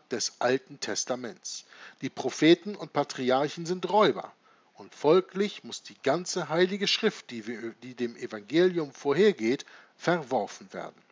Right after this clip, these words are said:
Nur das Neue Testament ist Heilige Schrift, aber Christus war kein Mensch, sondern ein Phantom.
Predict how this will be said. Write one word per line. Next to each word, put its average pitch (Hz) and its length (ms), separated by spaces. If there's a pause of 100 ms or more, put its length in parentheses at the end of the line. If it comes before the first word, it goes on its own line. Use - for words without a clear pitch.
(840)
Nur 220 360
das 214 280
Neue 185 300
Testament 120 640
ist - 360
Heilige 131 340
Schrift, - 460 (300)
aber 113 220
Christus - 640 (120)
war 117 180
kein 120 240
Mensch, - 480
sondern 110 380
ein 98 160
Phantom. 131 520